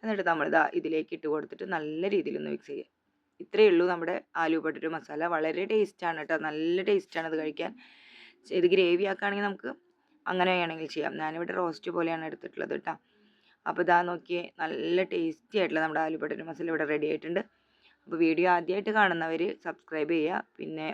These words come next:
ഒപ്പം തന്നെ ബെൽ ബട്ടൺ ഒന്ന് ടച്ച് ചെയ്തിട്ട് all ഓപ്ഷൻ ഒന്ന് സെലക്ട് ചെയ്യുക. ഞാനിടുന്ന വീഡിയോകൾ കിട്ടാൻ വേണ്ടിയിട്ടാണ്. അതുപോലെ തന്നെ ലൈക്ക് ചെയ്യുക, കമന്റ് ചെയ്യുക, ഷെയർ ചെയ്യുക.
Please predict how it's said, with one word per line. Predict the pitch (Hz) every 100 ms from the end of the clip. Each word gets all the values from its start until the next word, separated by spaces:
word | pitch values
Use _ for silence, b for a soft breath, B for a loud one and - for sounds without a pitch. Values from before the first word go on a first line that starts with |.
| -
ഒപ്പം | 151 156 170
തന്നെ | 170 160
ബെൽ | 160 151
ബട്ടൺ | 151 170 170
ഒന്ന് | 151 - _ 170
ടച്ച് | 151 156
ചെയ്തിട്ട് | 151 170 185 - B B B B B _ -
all | 202 180
ഓപ്ഷൻ | - 165
ഒന്ന് | 151 139
സെലക്ട് | 156 123 -
ചെയ്യുക. | - - - _ _ - 175
ഞാനിടുന്ന | 165 165 170 175
വീഡിയോകൾ | 156 151 156 165
കിട്ടാൻ | 151 147
വേണ്ടിയിട്ടാണ്. | 147 139 - - - - b b -
അതുപോലെ | 143 147 156 151
തന്നെ | 165 170
ലൈക്ക് | 156 147 -
ചെയ്യുക, | 156 156 165
കമന്റ് | 170 151 143
ചെയ്യുക, | 156 170 180
ഷെയർ | 220 160
ചെയ്യുക. | 143